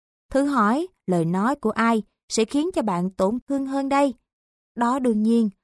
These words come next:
là người mà bạn quan tâm nhất rồi. Cũng tương tự như thế, những người thân thiết nhất của bạn cũng sẽ cảm thấy như vậy nếu bạn nói lời tổn thương họ. Những tổn thương mà bạn gây ra cho họ lớn hơn những tổn thương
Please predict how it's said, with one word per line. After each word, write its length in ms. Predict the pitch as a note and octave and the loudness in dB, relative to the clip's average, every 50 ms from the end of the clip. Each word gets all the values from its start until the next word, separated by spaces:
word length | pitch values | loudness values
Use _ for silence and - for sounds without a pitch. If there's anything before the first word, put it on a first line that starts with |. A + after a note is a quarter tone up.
| _ _ | _ _
là 140 | - G#3 G#3 | -2 0 0
người 360 | G3+ G3 G3+ G#3 G3+ G3 F#3+ | 2 2 4 4 4 4 4
mà 160 | F#3 F#3+ F#3+ F#3 | 2 0 0 -2
bạn 260 | F#3 E3+ E3 F3+ G3 - | -2 -4 -4 -6 -8 -8
quan 240 | _ C4+ C4+ C#4 C4 | _ -6 -6 -6 -4
tâm 180 | - C4+ C4+ C4 | -4 -4 -4 -4
nhất 180 | C4+ D4+ E4+ - | -4 -6 -8 -6
rồi. 340 | - - A#3+ A3+ A3 G#3 G3 - _ _ _ _ _ _ _ - | -2 2 2 4 4 2 0 -4 _ _ _ _ _ _ _ -4
Cũng 160 | F3+ G3 G#3 | -2 -2 0
tương 200 | G#3+ A3 G#3 G3+ | 2 0 0 0
tự 100 | - F3 | -2 -2
như 220 | E3 F3 F#3 G3 | -2 -2 -2 -2
thế, 420 | F#3+ G#3 G3+ G3 G3 G#3 B3+ D#4 F4 - _ _ _ _ _ _ _ _ _ | -2 -2 0 0 0 2 0 -2 -4 -8 _ _ _ _ _ _ _ _ _
những 180 | - A3 A#3+ | -2 -2 0
người 160 | D4 C#4+ A#3 G#3+ | 2 2 2 2
thân 240 | - C4+ B3+ B3+ | 0 -2 -2 -2
thiết 260 | - D4+ D#4+ D#4+ - D#4 | -2 -2 -4 -2 -2 -2
nhất 220 | E4 F4+ - _ | -2 -2 -2 _
của 100 | - G#3+ | -4 -4
bạn 360 | G3+ G#3+ F3+ F3 F3+ F3+ F3 | -2 -2 -2 -2 -2 -4 -4
cũng 200 | - - F3 F#3 | -4 -6 -6 -4
sẽ 160 | - - F#3+ | -4 -6 -6
cảm 260 | F#3 - F3 E3 F3 F#3+ | -6 -6 -6 -6 -6 -6
thấy 160 | - G#3 A#3 | -8 -8 -6
như 200 | C4 B3+ A3+ G#3+ | -4 -4 -2 -2
vậy 280 | G3+ F#3+ E3+ F3+ F3+ F3 - _ _ _ _ _ | 0 2 2 2 2 0 -2 _ _ _ _ _
nếu 160 | - D4+ E4+ | 0 0 0
bạn 240 | D4+ B3+ G3+ F#3 G3 | 2 0 0 0 0
nói 200 | G#3 A3 B3 C#4 | 0 0 -2 -2
lời 260 | D4+ C4+ G#3 G3 F#3 | -2 0 0 0 0
tổn 300 | F3 - - F3+ F#3 A3 | -2 -2 -2 -2 -2 -2
thương 220 | A3+ - B3 A3 G#3+ | -2 -2 -2 0 0
họ. 360 | A3 G3+ F#3 F3 F3 F3+ - _ _ _ _ _ _ _ _ _ _ _ _ _ _ | 2 2 4 4 4 2 0 _ _ _ _ _ _ _ _ _ _ _ _ _ _
Những 160 | - A#3+ C4+ B3 | 0 0 2 4
tổn 220 | C4 B3+ C4 D4 | 2 2 2 0
thương 320 | - D#4 D#4 D4+ D4+ C#4 A#3+ - _ _ | 0 0 0 0 0 -2 -4 -10 _ _
mà 200 | - G3 F#3 F3+ | -4 -2 -2 -2
bạn 240 | F3 E3+ D#3+ E3+ F3+ | -2 -2 -2 -2 -4
gây 160 | G3 A3 A3+ | -4 -4 -4
ra 280 | A3 - A#3+ A#3 A#3 A3+ | -4 -2 -2 0 0 0
cho 140 | A3 - A3+ | -2 -2 -4
họ 340 | A3 G#3 F#3 E3+ E3 F3 - _ _ _ _ | -4 -2 0 0 -2 -2 -4 _ _ _ _
lớn 240 | - G3 G3+ A3 B3+ | -2 0 0 0 0
hơn 320 | C4+ B3+ A#3+ A3+ A3 G#3 F#3 | -2 -2 -2 0 0 0 0
những 140 | F3 F#3 | -2 -2
tổn 240 | F#3+ - F3 F#3 G#3 | -4 -4 -4 -4 -2
thương 260 | - A#3+ B3+ B3+ A#3+ | 0 0 2 2 2